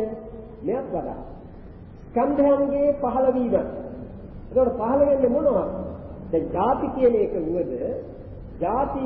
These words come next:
කියන්නේ ස්කන්ධයන්ගේ පහළවීම. වෙන එකක් නෙවෙයි.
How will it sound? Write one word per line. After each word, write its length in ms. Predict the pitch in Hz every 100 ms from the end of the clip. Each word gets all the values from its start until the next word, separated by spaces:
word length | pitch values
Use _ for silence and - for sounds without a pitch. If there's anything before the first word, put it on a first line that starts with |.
| 240
කියන්නේ 600 | - 208 165 131 127 247 254
ස්කන්ධයන්ගේ 800 | - 226 262 262 262 269 294 285
පහළවීම. 520 | 285 277 247 156 147 143 - - - - - - - - -
වෙන 160 | 214
එකක් 120 | 285 302 -
නෙවෙයි. 280 | - 208